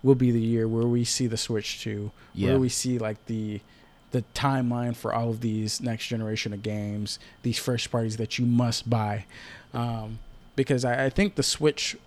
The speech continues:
Speaker 1: one kind of, uh, basically rode on the back of a lot of indie games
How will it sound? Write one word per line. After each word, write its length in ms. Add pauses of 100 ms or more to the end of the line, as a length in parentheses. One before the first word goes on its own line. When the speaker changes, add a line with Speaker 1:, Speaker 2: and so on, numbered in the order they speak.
Speaker 1:
one 540 (500)
kind 360
of, 280
uh, 460 (2250)
basically 540
rode 320
on 100
the 80
back 300
of 80
a 60
lot 160
of 80
indie 260
games 540